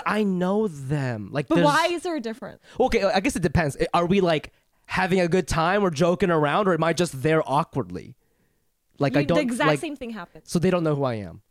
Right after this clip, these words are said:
Speaker 2: Yeah,
Speaker 1: In, in
Speaker 2: they
Speaker 1: this,
Speaker 2: don't
Speaker 1: they
Speaker 2: know
Speaker 1: don't really
Speaker 2: you.
Speaker 1: know.
Speaker 2: Maybe you know
Speaker 1: Oh,
Speaker 2: one of 'em.
Speaker 1: I might say something. If I don't, if it, I,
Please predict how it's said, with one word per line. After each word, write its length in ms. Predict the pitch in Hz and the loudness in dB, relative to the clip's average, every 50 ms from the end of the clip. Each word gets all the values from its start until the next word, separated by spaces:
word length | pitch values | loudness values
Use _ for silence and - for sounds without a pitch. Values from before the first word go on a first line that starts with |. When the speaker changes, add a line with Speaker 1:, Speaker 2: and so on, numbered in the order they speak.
| _ _ - | _ _ -6
Speaker 2:
Yeah, 100 | - 160 | -4 -4
Speaker 1:
In, 80 | 156 147 | -2 -2
in 40 | 143 | 0
Speaker 2:
they 0 | 147 | 0
Speaker 1:
this, 80 | 147 | 0
Speaker 2:
don't 100 | 147 - | 0 0
Speaker 1:
they 60 | - 151 | 0 2
Speaker 2:
know 60 | 151 | 2
Speaker 1:
don't 100 | 151 147 | 2 2
really 120 | 143 139 | 2 2
Speaker 2:
you. 80 | 135 135 | 0 0
Speaker 1:
know. 140 | - - 208 | -2 -4 -6
Speaker 2:
Maybe 240 | 208 240 254 - | -4 -2 0 2
you 140 | 262 220 175 | 2 4 4
know 140 | 220 294 - | 4 4 2
Speaker 1:
Oh, 40 | 226 | 2
Speaker 2:
one 140 | 233 214 214 | 0 -2 -4
of 100 | 180 180 | -6 -10
'em. 220 | 156 160 190 190 - | -12 -14 -14 -8 -4
Speaker 1:
I 100 | 190 247 | -4 -2
might 240 | 269 247 170 135 - | 0 0 -2 -2 -4
say 140 | - 117 113 | -4 -6 -6
something. 500 | - 110 101 101 - 98 98 107 120 123 _ _ _ _ _ _ _ _ _ _ _ _ _ - | -6 -8 -10 -10 -10 -12 -12 -12 -14 -18 _ _ _ _ _ _ _ _ _ _ _ _ _ -6
If 100 | 151 - | -2 -2
I 60 | 170 | 0
don't, 180 | 160 160 151 147 | 0 0 0 0
if 180 | 165 147 - - - | -2 -4 -4 -4 -8
it, 160 | 156 - - - | -8 -8 -6 -6
I, 100 | 151 160 | -6 -6